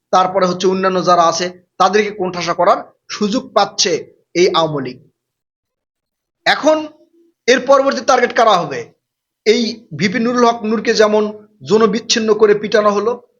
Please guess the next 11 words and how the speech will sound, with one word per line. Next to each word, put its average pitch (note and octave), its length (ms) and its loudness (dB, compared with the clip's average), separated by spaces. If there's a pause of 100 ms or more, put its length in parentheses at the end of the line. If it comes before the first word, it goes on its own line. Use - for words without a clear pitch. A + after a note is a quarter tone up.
(240)
এরপরে C4 560 4
দেখবেন G#3 480 2 (600)
যে F#3+ 220 2 (640)
আরেকটা B3+ 300 0
দলকে G3+ 300 0
করা F3 220 2
হবে, E3+ 180 0
এনসিপি G3 320 2
কে E3+ 140 -2
করা D#3 220 -2
হবে। C#3 200 -8